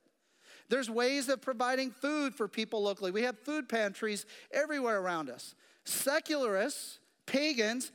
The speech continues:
non-believers give to those things all the time. It's not just Christians. But the difference is, when a secularist gives clothing or food, that's the end of their ability to give. They just meet that day's needs.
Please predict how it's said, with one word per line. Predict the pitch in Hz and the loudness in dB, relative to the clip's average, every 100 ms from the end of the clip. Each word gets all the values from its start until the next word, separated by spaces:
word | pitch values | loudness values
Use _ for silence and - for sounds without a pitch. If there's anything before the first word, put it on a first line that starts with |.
| - 175 | -12 0
non-believers | 220 302 277 262 311 254 262 208 | 2 2 2 2 2 0 -2 -2
give | 165 339 349 | 0 0 0
to | |
those | 214 208 - | 0 0 0
things | 208 233 214 | -2 0 -2
all | 226 | -2
the | 254 | -2
time. | 262 339 330 - _ _ _ _ _ | -2 -4 -6 -10 _ _ _ _ _
It's | 240 294 | 0 2
not | 247 311 277 | 0 0 2
just | 233 - | 0 0
Christians. | - 302 - 196 135 - - - _ _ _ _ _ _ - _ - | -2 -2 -2 -6 -6 -10 -14 -16 _ _ _ _ _ _ -20 _ -2
But | 262 | 0
the | 285 | -2
difference | 233 349 330 285 220 | -2 0 -2 0 0
is, | 170 196 - - - | 0 -2 -6 -12 -8
when | 247 254 | -2 0
a | 247 | 0
secularist | - 302 330 330 302 254 - 160 | 2 2 2 0 2 0 -2 -2
gives | 233 220 196 | 0 2 -2
clothing | - - 196 165 190 233 285 302 - - | -10 -6 0 0 2 0 0 -4 -10 -8
or | - 185 | -2 -2
food, | - - 190 220 320 320 - _ _ _ _ _ _ _ _ | -2 -2 0 2 0 -4 -8 _ _ _ _ _ _ _ _
that's | 233 277 302 - | 0 2 0 0
the | 247 | 2
end | 254 311 | 2 2
of | 220 | 2
their | 214 220 | 2 0
ability | 202 196 226 233 233 240 | 0 2 2 2 0 -2
to | 226 | -2
give. | 233 330 180 | -2 -2 0
They | 180 | 0
just | 202 190 - | 0 -2 -2
meet | 196 233 | -2 0
that | 233 247 202 | 0 0 0
day's | 185 202 202 | 0 0 -2
needs. | 240 349 202 - - - | -2 -2 -6 -10 -14 -14